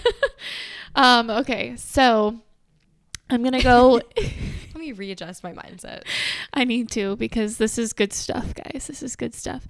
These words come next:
Speaker 2: I'm excited.
Speaker 1: So the first episode I did on the global achievement gap, I really just did the introduction and the, um, first chapter, which was a lot of information, but I'm telling you all,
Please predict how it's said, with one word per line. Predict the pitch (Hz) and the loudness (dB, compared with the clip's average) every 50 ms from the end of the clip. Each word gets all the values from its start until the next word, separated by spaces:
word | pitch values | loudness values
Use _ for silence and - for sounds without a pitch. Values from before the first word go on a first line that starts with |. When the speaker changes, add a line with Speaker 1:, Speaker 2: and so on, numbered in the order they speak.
| - - | -18 -16
Speaker 2:
I'm | 202 196 - - | -16 -16 -16 -18
excited. | - - - - - - 202 208 | -18 -18 -18 -18 -18 -16 -14 -4
Speaker 1:
So | - - 294 269 269 262 254 247 - - - - | 4 8 8 10 10 10 8 8 6 2 0 0
the | 269 262 | 0 0
first | - - - - 277 277 311 349 349 - - - - 302 - - | 0 -2 0 2 4 4 4 2 0 -2 -4 -4 -6 -6 -6 0
episode | - 262 240 262 247 - 254 240 | 0 2 2 2 2 4 4 4
I | 240 233 | 4 4
did | 214 233 220 226 | 2 2 0 0
on | 220 220 | 0 -2
the | 220 | -2
global | - 226 220 214 226 220 | -2 0 0 0 2 0
achievement | 220 - - 240 226 220 - 220 214 - | 0 -2 -2 -4 -4 -4 -4 -6 -4 0
gap, | 233 110 110 107 - - - | 0 2 2 2 0 -2 -2
I | - 226 | 0 0
really | 220 202 220 247 269 285 269 254 233 226 220 214 | 0 2 2 4 4 4 4 2 2 0 -2 -2
just | 202 - 233 226 214 - | -4 -2 -2 -2 -2 0
did | 247 226 220 208 | 0 0 0 0
the | 220 208 | -2 -4
introduction | 214 220 - - 233 208 202 202 - - - 240 226 233 240 240 247 262 - _ _ - | -4 -6 -6 -6 -6 -4 -4 -6 -6 -6 -4 -4 -2 -2 -2 -4 -4 -6 -8 _ _ -6
and | 240 226 226 220 214 220 233 - - 285 - | -4 -2 -2 -2 -2 -4 -6 -6 -8 -12 -12
the, | - 214 233 226 214 214 214 214 208 202 220 233 - - | -8 -2 -2 -2 -2 -2 -2 -2 -2 -4 -4 -6 -10 -6
um, | - 226 214 208 202 202 196 196 196 202 208 214 208 - _ _ _ _ _ - - _ _ _ _ _ _ _ _ _ _ - | -2 0 0 0 0 -2 -4 -4 -6 -8 -10 -10 -10 -12 _ _ _ _ _ -14 -14 _ _ _ _ _ _ _ _ _ _ 2
first | 262 240 233 - - | 4 4 4 2 -2
chapter, | - 214 190 247 _ - 233 208 214 240 240 233 - - | -4 -4 -4 -4 _ -4 -4 -2 -2 -2 -4 -6 -6 -2
which | 240 226 220 - - - - - - - _ _ _ - | -2 -2 0 2 0 0 0 -2 -6 -14 _ _ _ -10
was | - 233 226 214 | -4 -2 0 0
a | 214 202 | 2 2
lot | 208 214 208 208 | 4 4 2 2
of | 208 220 | 2 0
information, | 214 214 214 208 196 190 190 208 - - 247 247 247 247 | -2 0 -2 -2 -2 -2 -4 -4 -4 -4 -4 -2 -2 0
but | 214 226 214 208 - | 2 2 2 2 2
I'm | - 220 226 226 | 0 -2 -2 -2
telling | 220 220 220 214 220 226 233 | -2 -2 -2 -2 -4 -4 -4
you | 240 240 | -2 0
all, | 240 240 240 240 240 247 247 | 0 2 2 2 0 0 -4